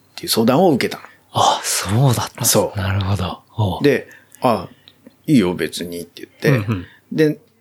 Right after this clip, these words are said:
Speaker 1: そんなすっげえうめえと思わなかったから、
Speaker 2: うん、うん。
Speaker 1: まあ、バーチカルやってたりとか、
Speaker 2: はい。
Speaker 1: そういうなんか、こう、スケートボード自体すごいのは知ってたんだけど、
Speaker 2: うん。
Speaker 1: でも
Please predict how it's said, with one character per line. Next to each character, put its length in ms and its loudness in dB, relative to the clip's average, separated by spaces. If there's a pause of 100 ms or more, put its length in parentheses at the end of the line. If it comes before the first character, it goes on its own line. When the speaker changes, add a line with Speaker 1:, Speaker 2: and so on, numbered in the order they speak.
Speaker 1:
そ 160 -6
ん 100 -2
な 160 0
す 260 -2
っ 40 -8
げ 120 4
え 40 6
う 100 -2
め 120 2
え 60 0
と 100 -8
思 140 -2
わ 60 2
な 60 0
か 80 -4
っ 60 -10
た 100 -12
か 80 -12
ら、 320 -8
Speaker 2:
う 60 -2
ん、 280 -2
う 40 -10
ん。 60 -6
Speaker 1:
ま 80 2
あ、 20 -4
バ 200 2
ー 20 -4
チ 100 -8
カ 160 2
ル 80 2
や 140 4
っ 100 -6
て 120 0
た 120 0
り 100 -8
と 120 -12
か、 360 -2
Speaker 2:
は 120 0
い。 60 -8 (360)
Speaker 1:
そ 300 -4
う 60 4
い 120 4
う 40 6
な 100 6
ん 80 2
か、 260 -4
こ 180 -10
う、 60 -10
ス 80 -8
ケ 120 2
ー 40 2
ト 100 0
ボ 140 4
ー 40 6
ド 100 4
自 160 -2
体 200 2
す 140 -4
ご 140 4
い 40 0
の 80 -2
は 80 -8
知 120 -2
っ 20 -20
て 120 -2
た 120 -4
ん 40 -12
だ 100 -14
け 100 -10
ど、 260 -2
Speaker 2:
う 40 2
ん。 160 -4 (560)
Speaker 1:
で 80 2
も 200 2